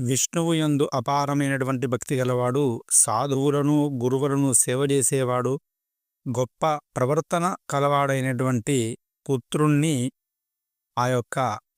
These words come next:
హిరణ్యకశిపుడు సంహరించాలి అని అనుకున్నాడు అని నారదుడు చెబితే,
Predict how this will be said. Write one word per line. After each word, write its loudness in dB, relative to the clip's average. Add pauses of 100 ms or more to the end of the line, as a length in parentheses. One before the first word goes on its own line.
(140)
హిరణ్యకశిపుడు -2 (140)
సంహరించాలి 2
అని -2
అనుకున్నాడు -2
అని -2
నారదుడు 0
చెబితే, -2